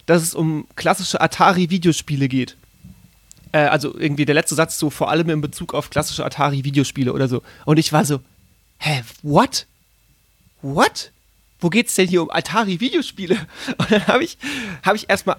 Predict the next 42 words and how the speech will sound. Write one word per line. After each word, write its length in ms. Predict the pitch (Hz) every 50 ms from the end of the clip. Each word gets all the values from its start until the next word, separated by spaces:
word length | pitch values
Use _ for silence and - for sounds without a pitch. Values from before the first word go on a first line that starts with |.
| - - -
Steuerung 400 | - - 175 185 202 196 202 208
F 140 | - 180 -
Atari 560 | - - - - 139 147 143 147 156 214 254 - _ _ -
in 120 | - 190 202
dem 80 | 214
Dokument 400 | 185 214 214 233 196 202 226 226
gesucht, 220 | - 214 247 - -
nix 180 | 202 - -
gefunden 280 | - - - 190 233 -
und 60 | 175
war 100 | 170 170
so, 80 | - 156
„Hä, 80 | -
das 120 | 180 185 -
kann 100 | - 180
doch 60 | 156
jetzt 120 | 156 -
nicht 120 | - - -
sein.“ 220 | 185 220 170 127 - - - - - - -
Und 80 | - -
bin 100 | 208 208
dann 100 | 208 175
nochmal 240 | - 240 294 294 208
durchgescrollt, 460 | 147 160 151 - 165 - - 180 180 170
hab 60 | 151
nochmal 280 | 143 220 240 - 226
alles 200 | 170 151 143 -
gelesen. 400 | - - 135 131 139 151 202 262 - _ - - - - - - -
Und 160 | - 170 175 170
das 80 | 170
erste 280 | - - 226 262 - -
Mal, 100 | 240 220
dass 140 | 196 220 -
du 100 | - 220
über 140 | 160 151 143
Pong 320 | - - - 240 285 277
redest, 420 | 220 165 135 131 - - - - _ _ - - - - _ -
ähm, 280 | 165 156 156 156 160 -
ist 140 | - -
auf 80 | 226 -
Seite 240 | - 165 160 - 147
dreizehn. 640 | 127 156 143 156 226 - - - - 135 147 202